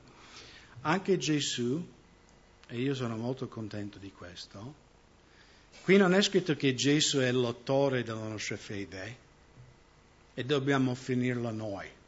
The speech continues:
Come viene chiamato, come viene intitolato Gesù in versetto due? Il compitore,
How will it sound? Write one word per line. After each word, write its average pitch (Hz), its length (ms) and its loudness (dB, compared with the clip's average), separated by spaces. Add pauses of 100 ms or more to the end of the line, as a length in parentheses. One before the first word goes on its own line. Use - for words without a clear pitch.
(1300)
Come 165 280 4
viene 170 220 6
chiamato, 131 600 4
come 143 300 4
viene 139 180 4
intitolato 120 840 0
Gesù 107 420 -4
in 110 100 -4
versetto 104 420 -8
due? 92 360 -12 (1200)
Il 127 180 -2
compitore, 175 1040 4